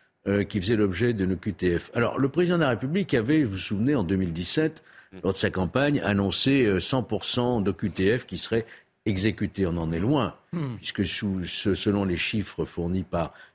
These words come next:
Speaker 1: et la Cour des comptes et le ministère de l'Intérieur lui-même, c'est environ, bon an, mal an, entre dix et quinze pour cent seulement des O Q T F qui sont effectivement exécutés. Il y a plusieurs raisons. D'abord,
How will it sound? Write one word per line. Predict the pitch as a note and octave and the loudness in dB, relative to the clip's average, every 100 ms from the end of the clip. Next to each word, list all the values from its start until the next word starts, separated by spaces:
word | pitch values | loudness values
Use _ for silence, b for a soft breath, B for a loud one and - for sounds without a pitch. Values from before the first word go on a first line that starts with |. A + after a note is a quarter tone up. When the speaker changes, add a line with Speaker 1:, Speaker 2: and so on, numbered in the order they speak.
| _ - | _ 0
Speaker 1:
et | C3+ | 2
la | G#2+ | 2
Cour | A2 G#2 | 0 0
des | G2+ | 0
comptes | A2 G#2+ - - | 0 -2 -2 0
et | F3 | 2
le | C3 | 2
ministère | A2 - G#2 | -2 0 -2
de | F2+ | -2
l'Intérieur | E2+ F2 E2+ E2+ D2+ | -2 0 0 0 -2
lui-même, | F2 C3+ G3 A#2+ C#2 b b b _ | -2 -2 -2 -4 -4 b b b _
c'est | - | -2
environ, | G#2 F#2 G2 A#2 C3+ G2 - | 0 2 0 2 0 -2 -8
bon | E2+ G#2 A#2 | -2 0 2
an, | G#2+ | 2
mal | G#2 B2+ | 2 2
an, | D3 B2+ - | 2 -2 -2
entre | G2+ - - G#2 F#2+ | -4 -4 0 0 0
dix | F#2 F2 C#3 D3 - - | -4 -6 -2 -2 -4 -4
et | F#2 | -4
quinze | - C3 B2+ | 0 0 -2
pour | - F#2+ | -8 -8
cent | - B2+ A#2+ | -2 -2 -2
seulement | - F2+ F2 G2+ - b b b _ | -2 -2 0 -4 -6 b b b _
des | F#2+ F#2 | -2 0
O | F2+ | -2
Q | G2 | -4
T | - A2+ | -2 -2
F | A2 | -2
qui | - | -8
sont | E2+ - A2+ - | -4 -2 -2 -2
effectivement | F#2+ - E2+ F#2+ F#2+ A2+ - _ | -6 -4 -6 -4 -2 -2 -4 _
exécutés. | G2+ F2 F#2 G#2 - E2+ F#2+ E2 B B B B _ | -4 -2 -2 -2 -2 -2 -2 -4 B B B B _
Il | - | -6
y | |
a | |
plusieurs | - A2+ G2 G#2 | -2 0 2 2
raisons. | F#2 E2+ A2 C#3 G3 b b b - | 2 0 0 0 -4 b b b -4
D'abord, | F#2 G#2 C#2+ | 0 0 0